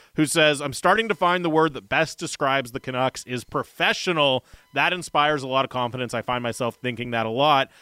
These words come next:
I do think that's a good word to sum up the win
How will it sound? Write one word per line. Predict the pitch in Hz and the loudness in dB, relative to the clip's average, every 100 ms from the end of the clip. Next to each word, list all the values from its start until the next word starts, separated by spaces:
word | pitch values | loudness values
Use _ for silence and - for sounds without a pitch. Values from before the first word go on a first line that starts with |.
| - - | -18 -2
I | 160 | 0
do | 185 220 | 2 0
think | 202 196 | 0 2
that's | 180 175 156 | 2 0 -2
a | 156 | -8
good | 113 143 160 | -4 -2 -2
word | 135 139 143 131 | 2 4 4 2
to | 135 | -4
sum | - 143 131 | -2 0 2
up | 127 120 - | 0 -2 -4
the | 127 | -4
win | 120 113 107 | -2 -2 -4